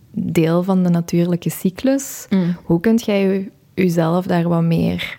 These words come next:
Speaker 1: rust in geven? Want het hoort erbij, het is er. Of dat je het nu wilt of niet, je kunt gaan overwinteren, weet ik veel waar.
Speaker 2: Ja.
Speaker 1: Maar het hoort er wel gewoon bij.
Speaker 2: Eh, ze zeggen ook dat, ehm, mensen met heel veel creativiteit,
Speaker 1: Mhm.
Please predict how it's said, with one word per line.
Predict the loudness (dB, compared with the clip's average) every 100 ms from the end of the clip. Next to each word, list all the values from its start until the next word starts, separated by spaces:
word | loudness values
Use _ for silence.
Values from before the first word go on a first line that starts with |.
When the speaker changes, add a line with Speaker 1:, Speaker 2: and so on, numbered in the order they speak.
| -8
Speaker 1:
rust | -2 -2 -2
in | 0 0
geven? | 0 -2 0
Want | 0
het | 2
hoort | 0 0 0
erbij, | -2 0 0
het | 0 -2
is | -4 -2
er. | -6 -8 -14 -10
Of | -4
dat | 0
je | 0
het | 0
nu | 0
wilt | 0 0
of | -2
niet, | 0 2
je |
kunt | 2 0 -2 -4 -18 -20 -20 -20 -20 _
gaan | -4 0 0 -2 -2
overwinteren, | -2 0 0 2 0 2
weet | 2 2
ik | 0
veel | 0 2
waar. | 2 2 0 -2 -8 -10 -2
Speaker 2:
Ja. | 0 0
Speaker 1:
Maar | 2 0 0
het | -2 0
hoort | 0 0 -2
er | -2
wel | 0 0 0
gewoon | 0 0 0
bij. | 0 0
Speaker 2:
Eh, | 0 0 0 -4
ze | 0 0
zeggen | 2 2 2
ook | 2
dat, | 0 2 0 -2 -4
ehm, | -2 0 2 2 0 0 -4 -12 -8
mensen | 0 0 2
met | 2
heel | 2 2
veel | 2
creativiteit, | 0 0 0 0 0 0 0 -2 -2 -2
Speaker 1:
Mhm. | 2 4